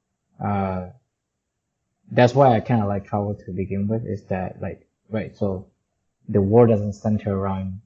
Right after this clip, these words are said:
U S. Not everyone is speaking English. So when I travel to a non-English speaker country, like, I, instead of people have to adapt to U S life, you have to adapt to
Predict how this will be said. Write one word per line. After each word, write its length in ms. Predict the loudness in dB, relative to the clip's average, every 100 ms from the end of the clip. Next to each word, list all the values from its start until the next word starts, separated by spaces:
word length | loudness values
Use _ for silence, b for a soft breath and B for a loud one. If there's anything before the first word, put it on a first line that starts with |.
| -6
U 200 | -2 -2
S. 400 | -4 -6 -12 _ _ _ _ _ _ -2
Not 200 | 0 2
everyone 340 | 2 2 2
is 80 | -2
speaking 340 | -4 -6 -4 -2
English. 540 | 0 0 0 -4 -10 _ _
So 400 | -2 -2 -4 -8 -14 _ _ _
when 120 | -2
I 40 |
travel 360 | 0 2 2 2
to 120 | 0
a 40 | 0
non-English 960 | 2 0 0 -4 -10 _ 0 2 2
speaker 300 | 0 -4 -4
country, 520 | -4 -2 -2 -2 -8 -8
like, 180 | -8
I, 280 | -8 -8 -8 -12 _ _ _ _ _ _ _ _
instead 320 | -2 2 2
of 180 | 2 -4 -14 _ _ _ _
people 300 | -2 2 2
have 320 | 2 0 -4 -4
to 80 |
adapt 500 | -6 -4 -4 -4 -6
to 100 | -4
U 240 | 0 2 2
S 180 | 0 -4
life, 200 | -6 -2
you 300 | 2 4 4
have 200 | 2 -2 -2
to 100 | -6
adapt 460 | -4 -6 -6 -10
to 100 | -18